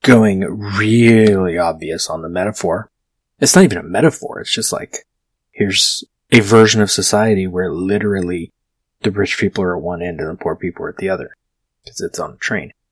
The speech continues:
And it's really obvious, but it's also done so well that it still works. It holds up.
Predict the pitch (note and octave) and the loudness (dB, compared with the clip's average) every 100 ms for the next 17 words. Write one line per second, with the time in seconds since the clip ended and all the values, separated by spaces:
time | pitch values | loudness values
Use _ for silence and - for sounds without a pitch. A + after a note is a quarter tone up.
0 | _ _ _ C#3 G#2 A2 A#2 - A#2+ B2 | _ _ _ -2 -2 -6 -10 -6 2 4
1 | A2 G2 G#2+ C#3+ - - B2 A2+ - G#2+ | 4 2 0 -2 -2 -2 -2 -2 -2 -2
2 | A2+ F#2 - F#2 F2+ F#2 - G2+ F#2 F2+ | -4 -6 -6 -6 -6 -6 -4 -2 -2 -4
3 | - F#2+ F2+ - - - _ _ - - | -6 -4 -6 -8 -14 -18 _ _ -4 -4
4 | G2+ F2+ F2+ F#2+ F2 - - E2+ - E2+ | -4 -6 -6 -4 -6 -6 -10 -10 -8 -8
5 | - A2+ - - | -4 -4 -4 -6